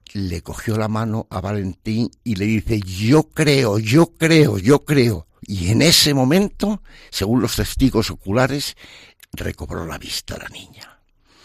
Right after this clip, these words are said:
Entonces, se corre la fama del milagro, pero se corrió tanto que llegó a oídos de, del, del dictador, como yo digo,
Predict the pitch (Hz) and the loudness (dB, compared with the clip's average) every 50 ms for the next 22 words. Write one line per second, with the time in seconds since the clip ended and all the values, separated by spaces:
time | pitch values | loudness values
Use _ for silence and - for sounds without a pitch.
0 | _ - - - - - - - - - - - - - - - - _ _ _ | _ -20 -20 -20 -20 -20 -20 -20 -20 -20 -20 -20 -20 -20 -20 -20 -20 _ _ _
1 | - 143 131 131 - 151 147 - 160 160 151 - - - _ - _ _ _ _ | -2 -2 -2 2 2 0 2 2 0 0 0 -2 -6 -10 _ -20 _ _ _ _
2 | _ _ _ _ - _ _ _ _ _ _ _ _ _ _ _ _ - - - | _ _ _ _ -20 _ _ _ _ _ _ _ _ _ _ _ _ -8 -4 0
3 | - 110 - - 131 127 110 98 127 120 120 123 - - 117 120 104 - 120 120 | 0 0 0 2 2 2 2 2 0 0 0 0 -2 -4 -6 -6 -4 0 0 0
4 | 120 120 120 107 101 117 113 120 127 131 120 127 131 127 - 113 117 127 120 - | 2 0 0 -2 -2 -2 -2 0 0 2 2 2 0 0 0 -2 -4 -4 -6 -8
5 | _ _ - - 107 95 87 - - 107 95 - 98 98 95 117 117 - - 117 | _ _ -12 -8 -8 -8 -6 -6 -6 -6 -6 -6 -6 -6 -4 -4 -4 -2 -2 -2
6 | 117 - 127 - - 113 98 110 98 101 101 107 117 113 107 95 95 92 80 82 | -2 -4 -6 -6 -6 -4 -4 -2 -2 0 0 0 0 -2 -4 -4 -6 -6 -4 -6
7 | 98 95 95 90 85 82 80 - 52 - - - 50 50 - - - 50 - - | -4 -4 -4 -6 -6 -8 -10 -12 -12 -14 -14 -14 -16 -16 -16 -18 -18 -18 -20 -20
8 | - - _ _ - - - - - - - 104 85 - 98 92 85 85 85 85 | -20 -20 _ _ -20 -20 -20 -20 -20 -16 -14 -14 -10 -8 -8 -6 -6 -6 -8 -8
9 | 82 - 113 92 - - 123 107 - 117 - - - - 101 - 135 131 - - | -8 -8 -6 -4 -2 -2 -2 -4 -4 -6 -6 -4 -4 -4 0 2 0 0 0 -2
10 | - 127 127 117 110 98 104 82 110 127 98 90 120 135 | -2 -2 -2 -2 -2 -4 -4 -4 -4 -4 -2 -2 -4 -6